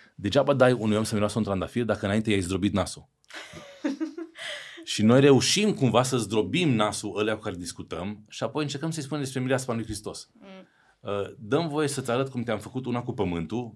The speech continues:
Speaker 1: că tu nu mai răzbești la argumentele pe care ți le spun și nici măcar nu-ți dau voie să mergi acasă să te regrupezi,
Speaker 2: Mm.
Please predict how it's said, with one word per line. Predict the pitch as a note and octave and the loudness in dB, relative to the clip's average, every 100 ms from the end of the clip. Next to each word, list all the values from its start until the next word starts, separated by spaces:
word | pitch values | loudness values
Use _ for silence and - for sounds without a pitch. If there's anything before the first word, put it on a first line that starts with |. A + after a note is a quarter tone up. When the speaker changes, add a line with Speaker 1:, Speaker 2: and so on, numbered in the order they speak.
| _ | _
Speaker 1:
că | - G#2 | -12 -6
tu | A2 | -2
nu | C#3 | 0
mai | E3+ | 2
răzbești | D#3+ A#2+ G#2+ E3+ D3 - | 2 0 0 0 0 -2
la | A#2 | -4
argumentele | F#2+ A2+ A#2 A#2 | -2 -4 -4 -6
pe | G#2 | -6
care | G2 | -8
ți | - | -8
le | F2+ | -12
spun | - D#2+ E2 - _ _ _ _ _ _ | -12 -14 -14 -16 _ _ _ _ _ _
și | - B2+ | -6 -2
nici | E3+ | 0
măcar | G3 F#3 | 0 2
nu-ți | F#3 | 4
dau | C3 D#3+ | 6 6
voie | D#3 D#3+ | 4 2
să | C3+ | 2
mergi | C#3 | 2
acasă | C3 C3 C3 B2+ | 0 0 0 0
să | G2+ | 0
te | G#2 | 2
regrupezi, | A2+ A2+ - F#2 A2 - | 2 2 0 0 0 -6
Speaker 2:
Mm. | C4 | -14